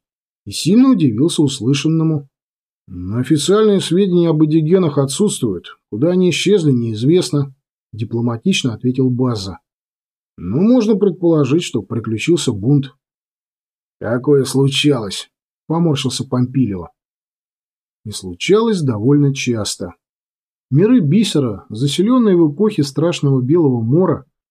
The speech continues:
и кровопролитных войн Инизирской династии, далеко не всегда продолжали жить по законам ожерелья.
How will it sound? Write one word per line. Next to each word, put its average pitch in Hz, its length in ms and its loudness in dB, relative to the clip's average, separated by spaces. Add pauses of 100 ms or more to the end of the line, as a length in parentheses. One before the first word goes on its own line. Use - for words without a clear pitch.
(200)
и 127 80 -2
кровопролитных 175 840 2
войн 180 340 2
Инизирской 139 720 2
династии, 127 720 -2 (340)
далеко 160 360 2
не 226 120 4
всегда 147 380 0
продолжали 131 600 0
жить 196 380 -2 (300)
по 131 60 -2
законам 139 540 2
ожерелья. 127 640 0